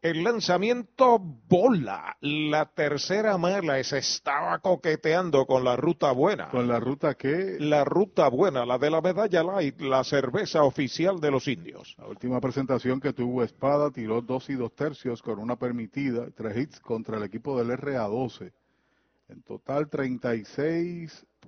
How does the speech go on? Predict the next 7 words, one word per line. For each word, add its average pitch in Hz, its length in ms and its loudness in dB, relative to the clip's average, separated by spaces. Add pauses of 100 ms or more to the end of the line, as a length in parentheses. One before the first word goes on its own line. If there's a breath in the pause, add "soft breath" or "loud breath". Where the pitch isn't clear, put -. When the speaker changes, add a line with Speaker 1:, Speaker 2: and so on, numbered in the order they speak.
Speaker 2:
entradas 123 880 -4
en 107 160 -12
la 101 180 -10
campaña 101 640 -10 (260)
para 101 220 -14
José 120 400 -8
Espada. 113 320 -10